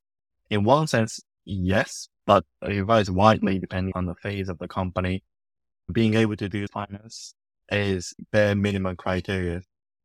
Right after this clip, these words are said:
For me, these kind of non-financial criteria for, like, biz dev, leadership, management are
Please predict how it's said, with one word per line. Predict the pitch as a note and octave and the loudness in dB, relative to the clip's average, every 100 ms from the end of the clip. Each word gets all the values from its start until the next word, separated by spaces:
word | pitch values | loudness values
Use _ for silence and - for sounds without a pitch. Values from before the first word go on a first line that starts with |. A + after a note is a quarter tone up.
| _ | _
For | - G2 | -10 -6
me, | G2 G#2+ G#2 | -4 -4 -2
these | A2 G#2+ - | -2 -2 0
kind | G2 F#2+ | 0 0
of | F2+ - | -2 -4
non-financial | G2+ G2 A2 G#2+ G#2 - - G2+ G2 - F2+ F2+ - _ _ _ _ - | 2 6 6 6 0 -8 -4 2 2 4 2 0 -4 _ _ _ _ -8
criteria | - F#2+ - G2 G#2+ B2 - - - | -2 0 2 2 2 -2 -10 -16 0
for, | B2 F2 | 0 2
like, | F#2 - - | 0 -2 0
biz | A2 G#2 F#2+ | 2 2 4
dev, | G2 F#2+ F#2 - _ _ _ G2+ | 8 8 6 -2 _ _ _ 2
leadership, | G#2 G2+ F#2 - F#2 - | 4 4 2 0 -2 -2
management | F#2 F#2 F#2+ F#2 F#2 F2+ F#2 - | -2 0 0 -2 -4 -4 -6 -2
are | F#2+ F#2+ F#2 | 2 4 2